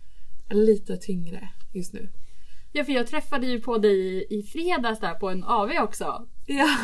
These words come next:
Speaker 2: Då hade du, då hade du sällskap dessutom.
Speaker 1: Alltså, jag vandrade ju ner med barnen till den här A V:n. Det var i lanseringen av, eh, Levler, eh, lilla pop-up på Stureplan.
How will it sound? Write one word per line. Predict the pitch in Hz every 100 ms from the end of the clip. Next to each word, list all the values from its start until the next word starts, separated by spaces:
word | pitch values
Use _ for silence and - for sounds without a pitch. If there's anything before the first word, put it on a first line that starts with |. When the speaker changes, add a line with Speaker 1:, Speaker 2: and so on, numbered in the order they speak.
| 220 - -
Speaker 2:
Då | -
hade | 285 370
du, | 349 330 415 233
då | 330
hade | 403 339
du | 330
sällskap | - 320 240 - 440 403 - -
dessutom. | 240 381 415 - 220 202 190 - 359 - - - - 453 -
Speaker 1:
Alltså, | 339 320
jag | 285 247
vandrade | 240 202 214 202
ju | 214 202
ner | 190 185
med | 190 185
barnen | 226 202 165 165
till | 190
den | 175
här | 175 -
A | 165
V:n. | 170
Det | 170
var | 180
i |
lanseringen | 180 170 - 175 165 165 160
av, | - 170 156 - 220
eh, | 208 - -
Levler, | 220 269 233 208 233 240 - - - - -
eh, | 202 190 196
lilla | 196 175
pop-up | - - - - - -
på | 190
Stureplan. | - 190 196 - - 226